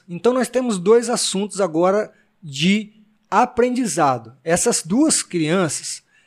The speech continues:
estão passando por um aprendizado, mesmo que seja uma violência.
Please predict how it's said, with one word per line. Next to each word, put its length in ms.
estão 300
passando 560
por 180
um 60
aprendizado, 800
mesmo 560
que 80
seja 300
uma 140
violência. 640